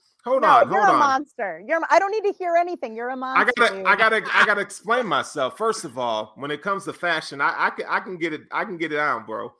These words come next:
Speaker 1: I, so I might be rocking some jeans. Right now, I'm wearing some joggers, right?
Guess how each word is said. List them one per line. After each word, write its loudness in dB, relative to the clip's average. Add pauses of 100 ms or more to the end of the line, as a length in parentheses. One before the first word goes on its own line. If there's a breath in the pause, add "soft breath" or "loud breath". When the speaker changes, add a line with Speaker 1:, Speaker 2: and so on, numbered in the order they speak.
(160)
Speaker 1:
I, 2
so -2
I 2
might 2
be -8
rocking -2
some -18
jeans. -6
Right 2
now, 0
I'm -6
wearing -6
some -14
joggers, -4
right? -2